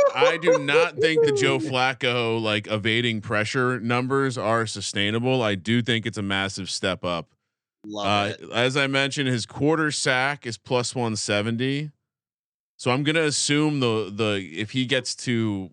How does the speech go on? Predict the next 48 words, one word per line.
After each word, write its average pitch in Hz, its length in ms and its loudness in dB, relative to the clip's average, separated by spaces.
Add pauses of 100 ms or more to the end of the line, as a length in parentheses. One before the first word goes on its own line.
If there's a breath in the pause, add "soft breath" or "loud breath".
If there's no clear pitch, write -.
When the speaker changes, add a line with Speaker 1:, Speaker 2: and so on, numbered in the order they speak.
(140)
Speaker 1:
one 113 280 -2
and 123 100 0
a 113 60 2
half 117 320 -2
sacks, - 800 -4
that's 107 240 -4
gonna 110 160 -2
be, 110 200 0
like, 90 280 -2
six - 380 -4
to 127 100 -6
one. 117 500 -4 (440)
And 95 580 -2
for 110 100 0
him 113 180 2
to 110 60 2
Speaker 2:
At - 40 2
Speaker 1:
get 104 80 2
to - 60 -4
Speaker 2:
least. 160 540 0 (580)
Speaker 1:
uh, 120 140 -2
for 135 120 0
Speaker 2:
At 135 80 4
Speaker 1:
him 135 120 2
to 135 80 4
get 127 140 2
to 120 60 -2
Speaker 2:
least. - 120 -6
Speaker 1:
two 131 180 2
plus, 110 400 0
it's 92 140 -8
gonna 98 200 -2
be, 85 380 -2
like, 82 380 -6 (260)
a, 87 220 -6
a 92 100 -6 (280)
fourteen, 101 420 -2
fifteen 92 420 -6
to 82 60 -6
one 78 320 -8
proposition. 90 460 -6 (200)
Speaker 2:
Wow. 64 40 -12
Speaker 1:
So, 69 380 -12 (760)
oh, 82 100 -4
actually, 90 440 -2
as 120 300 0
I'm 135 160 -2
talking, 104 720 -4